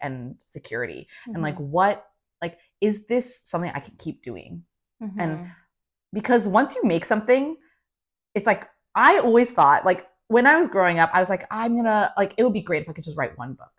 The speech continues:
Speaker 1: And, like, even if it doesn't get published, I just wanna, like, finish one book.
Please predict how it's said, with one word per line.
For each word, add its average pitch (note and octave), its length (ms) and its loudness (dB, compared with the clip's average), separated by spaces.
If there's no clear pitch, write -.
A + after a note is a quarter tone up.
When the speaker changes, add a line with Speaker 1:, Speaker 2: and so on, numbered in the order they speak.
Speaker 1:
And, E3 120 -4
like, D3+ 240 -2
even G3+ 180 -2
if G3+ 80 -6
it F3 60 -6
doesn't E3 180 -2
get D#3 120 -4
published, D#3 280 -6
I - 60 -6
just - 120 -14
wanna, E3 180 -6
like, E3+ 180 -6
finish C#3+ 320 -10
one B2 200 -14
book. - 180 -20